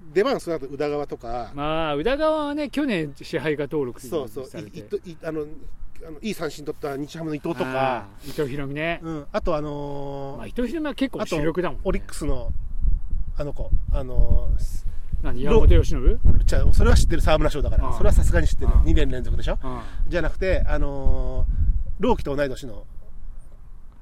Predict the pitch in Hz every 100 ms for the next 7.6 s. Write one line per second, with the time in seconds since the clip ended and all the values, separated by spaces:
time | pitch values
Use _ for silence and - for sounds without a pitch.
0 | - 165 285 - 139 123 160 135 113 113
1 | - - - - - 202 202 214 - 233
2 | - 160 143 - - 220 214 165 208 170
3 | 147 - 185 247 240 208 135 131 117 113
4 | 143 139 131 - - 151 - 233 202 175
5 | 180 165 135 - _ - - - 202 269
6 | 311 311 294 277 214 285 131 131 190 196
7 | 233 165 151 156 110